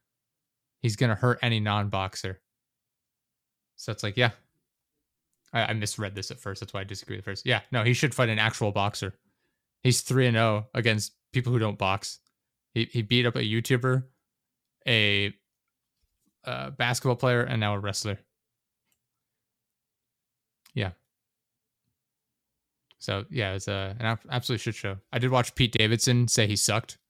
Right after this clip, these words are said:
which is kinda funny, right to his face. He's like, "Yeah, I bet against you in your first couple fights." It's like, "You bet against me?" He's like, "Yeah, 'cause you suck." Uh, you know, uh, I forgot what his com-, his cover-up was, but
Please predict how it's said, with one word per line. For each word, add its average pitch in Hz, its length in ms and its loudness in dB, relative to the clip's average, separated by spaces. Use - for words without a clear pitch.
which 113 160 -4
is 113 60 -2
kinda 104 240 0
funny, 110 180 2
right 107 180 0
to - 60 -2
his 107 140 0
face. 107 340 2
He's 123 100 0
like, 113 120 0
"Yeah, 151 120 6
I 135 40 6
bet 120 180 4
against 117 260 4
you 107 60 2
in - 20 2
your 101 80 0
first 110 300 0
couple 101 180 -2
fights." 95 260 0
It's - 140 -4
like, - 140 -20
"You 120 60 -2
bet 151 120 2
against 127 220 -2
me?" 147 60 -6
He's 123 40 -6
like, 113 120 -4
"Yeah, 139 120 4
'cause 120 180 2
you 107 60 2
suck." 110 380 4
Uh, 113 340 6
you 113 140 0
know, 107 180 0
uh, 98 300 -2
I 127 100 0
forgot 123 140 4
what 110 80 2
his 101 100 0
com-, 104 280 -2
his 107 320 -2
cover-up 104 420 2
was, 98 200 -2
but 104 240 -8